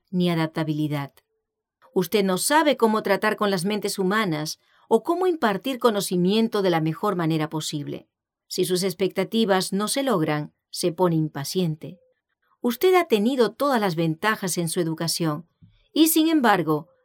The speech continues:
no es un maestro sabio. Le resulta muy desagradable inculcar ideas en mentes lentas.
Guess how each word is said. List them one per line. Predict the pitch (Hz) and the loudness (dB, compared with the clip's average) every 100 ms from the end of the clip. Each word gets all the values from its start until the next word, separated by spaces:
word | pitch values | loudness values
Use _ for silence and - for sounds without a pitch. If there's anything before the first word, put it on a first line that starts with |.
| _ | _
no | 269 311 | 2 4
es | 320 | 2
un | 320 285 | 0 4
maestro | 247 254 240 - 156 | 4 4 0 -4 -6
sabio. | - 147 147 135 - _ _ _ _ _ _ _ | -4 -4 -4 -10 -14 _ _ _ _ _ _ _
Le | 220 | 2
resulta | 208 202 233 214 202 | 2 2 2 2 2
muy | 202 254 | 2 2
desagradable | 233 226 220 190 190 208 262 226 | 4 4 4 2 4 4 4 4
inculcar | 202 190 185 240 240 | 2 0 0 2 0
ideas | 202 214 233 226 | 4 4 4 2
en | 196 | 0
mentes | 185 226 220 185 165 | 2 2 2 -2 2
lentas. | 190 175 160 139 - - | 0 0 -6 -14 -14 -18